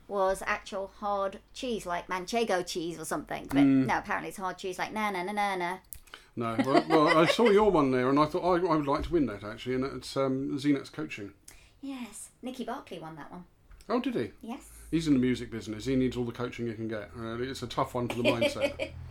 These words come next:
Speaker 1: No, he's really excited about that, so I'm looking forward to, um, having that session with him.
Speaker 2: Isn't that, um, fabulous, given the fact that he's the guy behind,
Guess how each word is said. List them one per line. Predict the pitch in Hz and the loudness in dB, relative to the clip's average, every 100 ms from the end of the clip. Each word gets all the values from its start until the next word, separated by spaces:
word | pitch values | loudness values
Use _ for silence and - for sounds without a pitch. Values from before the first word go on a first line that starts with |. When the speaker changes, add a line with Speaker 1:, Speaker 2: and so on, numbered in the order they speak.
| - - 370 - - - | -10 -10 -10 -12 -12 -8
Speaker 1:
No, | - | -2
he's | 196 240 | 0 0
really | 233 254 | 0 0
excited | 196 - 226 - | -2 -2 -2 -4
about | 175 156 | -6 -6
that, | 123 175 - | -6 -6 -6
so | |
I'm | 196 | -6
looking | 196 185 | -6 -10
forward | 175 196 | -8 -10
to, | 196 - | -10 -10
um, | 165 165 165 170 - | -6 -6 -8 -12 -12
having | 175 | -10
that | 165 | -10
session | - 180 185 | -10 -14 -14
with | 180 | -12
him. | 196 277 - | -10 -8 -6
Speaker 2:
Isn't | 220 254 | -2 0
that, | 220 180 - | 0 0 2
um, | 180 170 156 | 4 4 0
fabulous, | - 170 151 151 - | -2 -4 -4 -8 -4
given | 156 165 | 0 4
the | 147 | 4
fact | 143 131 135 | 4 -2 -2
that | 131 | -2
he's | 147 143 | 0 0
the | 127 | 0
guy | 123 120 | 0 0
behind, | 117 117 123 117 113 113 | -2 -4 -4 -2 -2 -4